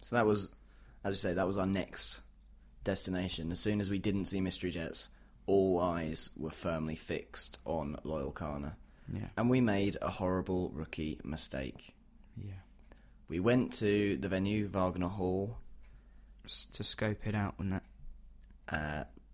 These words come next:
Speaker 1: and we just strolled in, strolled into the hall that Loyal Kana was set to be playing in, and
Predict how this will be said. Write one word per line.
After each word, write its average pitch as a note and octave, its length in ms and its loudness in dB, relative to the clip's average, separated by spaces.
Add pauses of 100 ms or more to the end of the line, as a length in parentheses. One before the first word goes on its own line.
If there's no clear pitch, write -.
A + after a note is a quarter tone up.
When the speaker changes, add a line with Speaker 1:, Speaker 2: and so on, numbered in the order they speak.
(720)
Speaker 1:
and F2 300 0
we F2 420 0 (520)
just - 300 -4
strolled B2+ 600 4
in, G#2 360 2 (280)
strolled A#2+ 520 4
into A#2 240 4
the G2 100 2
hall G2 260 4
that F2+ 260 2 (1080)
Loyal E2 220 0
Kana E2+ 240 0
was E2+ 360 -2
set - 400 0
to - 100 -6
be E2 260 0
playing A2+ 440 2
in, G#2+ 280 2 (920)
and F2 680 0